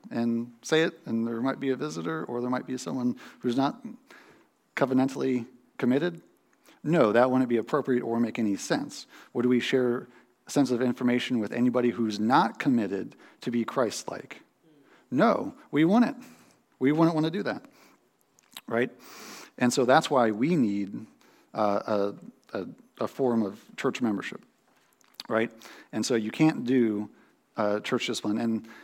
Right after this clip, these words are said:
and not only that you can't do it, but members of the church are required to participate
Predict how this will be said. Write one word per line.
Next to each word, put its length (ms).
and 120
not 160
only 200
that 120
you 60
can't 440
do 200
it, 180
but 240
members 760
of 200
the 100
church 380
are 120
required 560
to 140
participate 920